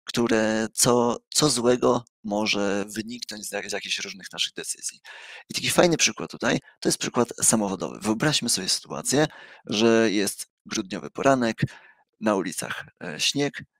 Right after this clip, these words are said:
e, jedziemy sobie taką dość spokojną ulicą i, al-, i jest właśnie,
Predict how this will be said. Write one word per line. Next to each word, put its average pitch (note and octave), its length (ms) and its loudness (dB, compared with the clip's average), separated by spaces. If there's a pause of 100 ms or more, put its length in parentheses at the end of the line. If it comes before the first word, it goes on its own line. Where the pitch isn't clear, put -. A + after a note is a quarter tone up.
(280)
e, F2 360 -4
jedziemy F2 340 -4
sobie D2+ 180 -2
taką D2+ 260 -10 (920)
dość B2+ 180 2
spokojną C#2 440 -2
ulicą B2+ 460 4 (420)
i, - 60 -2
al-, C3+ 420 2
i B2 140 -4
jest A#2 180 0
właśnie, G2 420 -4